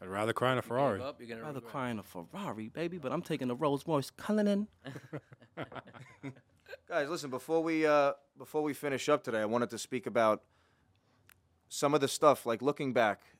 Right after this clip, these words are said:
Speaker 4: you know, at this last year or two. I know some of us are newer in the business than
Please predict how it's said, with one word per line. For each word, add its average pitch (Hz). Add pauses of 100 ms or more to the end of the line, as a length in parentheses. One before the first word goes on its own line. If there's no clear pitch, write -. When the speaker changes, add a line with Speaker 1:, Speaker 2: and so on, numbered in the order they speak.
(260)
Speaker 4:
you 120
know, 110
at 110
this 110
last 110
year 107
or 98
two. 95 (320)
I 120
know 117
some 123
of 113
us 113
are 113
newer 110
in 107
the 104
business 107
than 101